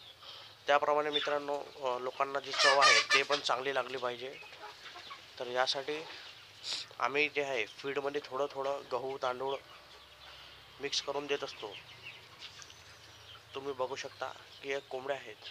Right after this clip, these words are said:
त्या फार आवडीने ते गहू खातात. मित्रांनो, जर तुमच्याकडे मोठ्या प्रमाणात जर फार्म असेल, पाच दहा हजार,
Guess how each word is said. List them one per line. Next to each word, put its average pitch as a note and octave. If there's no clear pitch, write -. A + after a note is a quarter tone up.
त्या C3
फार C3
आवडीने B2+
ते C#3
गहू A#2+
खातात. A2+
मित्रांनो, D#3
जर C#3+
तुमच्याकडे D3
मोठ्या D3
प्रमाणात D3
जर D#3
फार्म D3
असेल, A#2+
पाच B2
दहा B2+
हजार, B2+